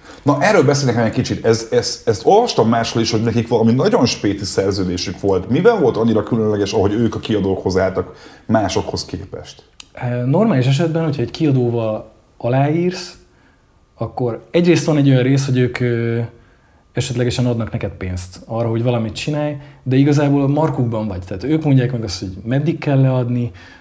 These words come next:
Speaker 2: ö, többnyire a masterjók, ö, akkor már a kiadót illetik, tehát esetlegesen, nem tudom, meghalsz, akkor utána ők még simán kiadják a zsávokat remixre, és
Speaker 1: Mhm.
Speaker 2: még lehúznak belőle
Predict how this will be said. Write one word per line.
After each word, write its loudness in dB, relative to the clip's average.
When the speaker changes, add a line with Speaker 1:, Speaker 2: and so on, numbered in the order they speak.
Speaker 2:
ö, -4
többnyire 4
a 0
masterjók, -4
ö, -14
akkor -10
már -8
a -8
kiadót 0
illetik, 2
tehát -4
esetlegesen, -2
nem -8
tudom, -12
meghalsz, 0
akkor 2
utána 4
ők 4
még 0
simán 2
kiadják 0
a 2
zsávokat -2
remixre, -2
és 2
Speaker 1:
Mhm. 4
Speaker 2:
még 0
lehúznak -4
belőle -8